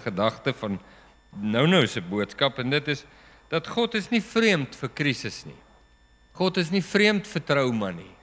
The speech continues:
En, ehm, en dit is nie dat God net te vinde is buite daardie twee dinge nie. Dikwels ons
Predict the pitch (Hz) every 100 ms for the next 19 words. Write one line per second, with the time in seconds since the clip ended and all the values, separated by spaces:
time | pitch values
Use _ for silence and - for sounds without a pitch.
0 | - _ _ _ _ _ 147 139 139 135
1 | 131 135 143 135 139 117 143 143 143 -
2 | - 151 143 143 143 143 220 165 156 -
3 | 175 175 - - 135 175 - 175 - 180
4 | 165 156 143 120 - - - 101 104 156
5 | - 107 92 117 117 113 - 107 104 98
6 | 85 78 85 80 - - - - - 135
7 | 160 170 160 - 139 123